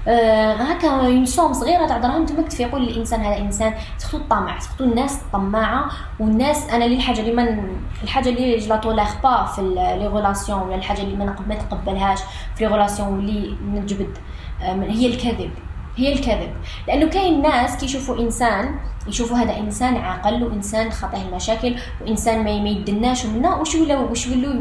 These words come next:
يبان لهم، يبان لهم فريسه سهله ولا يبان لهم انسان سهل.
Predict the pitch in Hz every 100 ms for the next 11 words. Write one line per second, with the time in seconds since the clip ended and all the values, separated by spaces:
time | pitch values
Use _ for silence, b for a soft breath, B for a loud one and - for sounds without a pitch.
0 | 196 208 220 220 202 254 302 370 370 B
1 | B B - 269 311 262 - 202 185 175
2 | 214 202 233 262 247 220 208 196 196 202